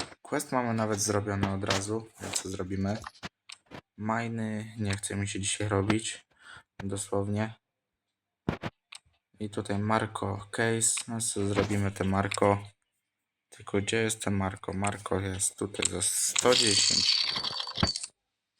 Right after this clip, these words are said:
No i już jesteśmy na mega dużym profilu. To sobie oczywiście zostawimy,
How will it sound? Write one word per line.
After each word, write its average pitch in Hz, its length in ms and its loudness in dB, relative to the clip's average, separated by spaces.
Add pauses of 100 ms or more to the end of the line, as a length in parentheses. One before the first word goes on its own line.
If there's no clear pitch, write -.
No 117 120 -2
i 185 140 0
już 160 220 0
jesteśmy 147 380 -6
na 110 140 -4
mega 127 320 0
dużym 117 400 0
profilu. 101 580 0
To 98 80 -2
sobie 98 200 0
oczywiście 101 360 0
zostawimy, 98 640 6